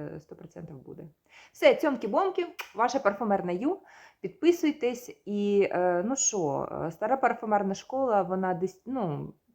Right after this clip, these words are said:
Це, знаєте, взагалі, як класика, як, е, ну, для любого парфманіака це обов'язково. <laughs> От. Ем, все, пока-пока.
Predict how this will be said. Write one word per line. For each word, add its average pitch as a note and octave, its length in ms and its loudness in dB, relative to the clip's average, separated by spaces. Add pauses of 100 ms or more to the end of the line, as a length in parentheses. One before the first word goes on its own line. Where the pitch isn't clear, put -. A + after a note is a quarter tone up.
(360)
Це, G#3 480 0
знаєте, G3+ 360 0
взагалі, E3+ 800 -2
як G3+ 240 -4
класика, D3 560 -2
як, F3+ 440 -6
е, D#3+ 280 -6 (200)
ну, F#3+ 560 -8
для G3 380 4
любого G#3+ 340 2
парфманіака G#3 800 -4 (560)
це A3 540 -2 (240)
обов'язково. F#3 800 2 (120)
<laughs> - 520 -16
От. - 360 -2 (1200)
Ем, G3 580 0 (260)
все, - 160 -4 (240)
пока-пока. C#4 560 2